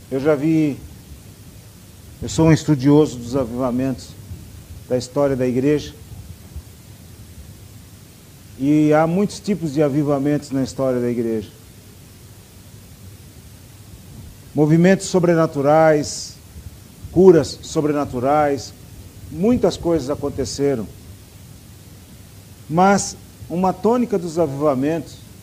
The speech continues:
é, são duas palavras:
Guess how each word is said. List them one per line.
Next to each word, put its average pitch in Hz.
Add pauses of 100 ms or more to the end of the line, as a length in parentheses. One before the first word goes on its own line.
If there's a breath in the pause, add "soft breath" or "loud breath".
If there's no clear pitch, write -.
(680)
é, 147 (1040)
são 160
duas 190
palavras: 123